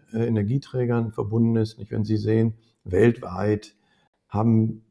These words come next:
wir drei Prozent der Primärenergie ist Wind und Sonne und der Rest ist fossil. Das muss man einfach wissen, wenn man, wenn man meint, in Deutschland könnten wir die Welt retten.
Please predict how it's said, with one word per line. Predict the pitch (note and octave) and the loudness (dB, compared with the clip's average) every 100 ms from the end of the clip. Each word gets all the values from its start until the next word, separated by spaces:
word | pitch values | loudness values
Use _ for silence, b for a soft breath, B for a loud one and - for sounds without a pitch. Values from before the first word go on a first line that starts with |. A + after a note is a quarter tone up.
| _ | _
wir | A2 | -2
drei | G#2+ - G#2 A2+ | -2 -2 4 4
Prozent | C3+ - - - B2 A#2+ | 2 -2 0 2 4 2
der | |
Primärenergie | A2 - G#2 A2+ A#2+ G#2+ G#2+ A2 B2 | 0 2 2 4 2 2 0 -2 -2
ist | G2+ - | -2 4
Wind | A#2+ C3 | 4 4
und | - G2 | 0 -2
Sonne | F#2+ A2 F#2+ | 0 0 0
und | F#2+ | -2
der | F#2+ F2 | -4 0
Rest | G#2 G2+ - | -2 -2 -8
ist | - F2+ - _ _ _ _ | -8 -8 -14 _ _ _ _
fossil. | - E2+ - E2+ D2+ C2 - _ _ _ - | -4 -4 -2 -2 -2 -4 -12 _ _ _ -8
Das | G#2 | -2
muss | B2 A2+ | 2 4
man | A#2 | 2
einfach | G2+ G#2 A#2 F#2+ | 2 2 2 4
wissen, | A2 A2 G#2 | 4 6 2
wenn | G#2+ | 4
man, | G#2 G#2 A#2 | 2 0 0
wenn | G#2 | 0
man | G2 F2+ | 0 -2
meint, | E2+ G#2+ B2+ | 0 0 2
in | - G#2 | 0 2
Deutschland | G#2 - A#2+ G#2+ | 2 2 0 -2
könnten | - G#2 B2+ G2+ | 0 -2 0 0
wir | G2 | 0
die | G2+ | 0
Welt | F#2 E2+ A#2 - | 0 0 0 -2
retten. | D#2+ - G2 C3+ | -8 -4 0 0